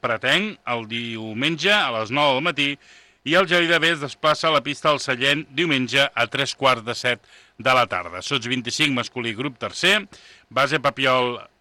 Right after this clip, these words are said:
Casal el dissabte a les set de la tarda i a la categoria Sots vint-i-u, Viladecans Gelida el diumenge a dos quarts de deu del matí. Bàsquet femení, derbi al capi-, a la capital del Baix Penedès, Vendrell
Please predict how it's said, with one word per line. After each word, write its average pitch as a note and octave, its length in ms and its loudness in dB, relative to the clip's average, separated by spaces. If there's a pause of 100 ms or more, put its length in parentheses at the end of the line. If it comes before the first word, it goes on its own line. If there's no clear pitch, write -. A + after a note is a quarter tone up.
(100)
Casal E3+ 560 2 (100)
el A2 220 -4
dissabte D3+ 560 0
a A2+ 180 -2
les G#2 140 -4
set D#3+ 160 0
de C#3 100 2
la B2 140 2
tarda B2+ 400 2 (420)
i B2+ 140 0
a E3 80 6
la D#3 80 4
categoria C3+ 340 0
Sots C#3 300 -4
vint-i-u, C3 560 -2
Viladecans A#2 640 0
Gelida D3 400 -2 (320)
el F#3 240 2
diumenge C3+ 760 0
a C#3+ 220 2
dos C3+ 160 -4
quarts D3+ 240 2
de C#3+ 160 2
deu D3 180 2
del D3 220 2
matí. F#2+ 300 -2 (800)
Bàsquet F#3+ 320 0
femení, E3 460 4 (180)
derbi C#3 460 0 (260)
al A#2 640 0
capi-, B2 240 -6
a B2 80 -4
la B2+ 80 -2
capital C3+ 320 2
del C#3 160 4
Baix C#3 160 2
Penedès, D#3+ 480 2
Vendrell C#3 480 0